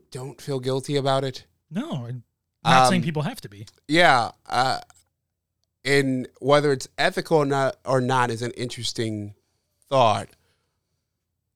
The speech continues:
Speaker 1: I know that there are levels of meat and levels of food in terms of, like, even just, like, quality beyond pre-, prep, you know, just started with the raw meat
Speaker 2: Mm-hmm.
Speaker 1: material, right?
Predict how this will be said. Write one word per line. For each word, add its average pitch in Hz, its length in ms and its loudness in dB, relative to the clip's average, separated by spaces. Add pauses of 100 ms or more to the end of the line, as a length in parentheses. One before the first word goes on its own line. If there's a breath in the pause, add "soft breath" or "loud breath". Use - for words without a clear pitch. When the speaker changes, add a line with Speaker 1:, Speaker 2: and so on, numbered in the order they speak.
(440)
Speaker 1:
I 147 140 6
know 185 220 2
that 160 160 2
there 143 180 4
are 120 680 2 (240)
levels 123 760 -2 (120)
of 110 460 -4
meat 104 520 -12 (100)
and 110 240 -10
levels 110 340 -6
of 101 120 -6
food 98 720 -8 (460)
in 113 140 -12
terms 104 320 -6
of, 98 320 -12
like, 98 380 -10
even 123 440 -8
just, - 180 -10
like, 90 160 -14
quality 101 680 -6
beyond 127 460 2
pre-, - 140 -12 (120)
prep, 123 380 -6 (440)
you - 100 -14
know, 104 120 -6
just 98 240 -6 (260)
started 117 340 -4
with 101 100 -8
the 113 80 -4
raw 110 420 -2
meat 104 300 -4
Speaker 2:
Mm-hmm. - 100 -20
Speaker 1:
material, 147 580 0
right? 101 240 -6